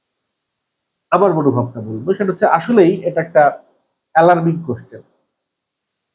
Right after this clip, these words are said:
যে ঠিক আছে, দেশ স্বাধীন হয়েছে, তারা স্বাধীন দেশে তারা এরকম একটা ছোট্ট আয়োজন করতে পারে, কিন্তু এই আয়োজনের আড়ালে তারা যে একটা এজেন্ডা বাস্তবায়ন করবে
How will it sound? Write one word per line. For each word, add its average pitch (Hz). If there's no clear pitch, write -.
যে 180
ঠিক 269
আছে, 143
দেশ 165
স্বাধীন 156
হয়েছে, 143
তারা 147
স্বাধীন 147
দেশে 151
তারা 143
এরকম 147
একটা 151
ছোট্ট -
আয়োজন 139
করতে 151
পারে, 117
কিন্তু 170
এই 220
আয়োজনের 220
আড়ালে 170
তারা 160
যে 185
একটা 196
এজেন্ডা 226
বাস্তবায়ন 175
করবে 123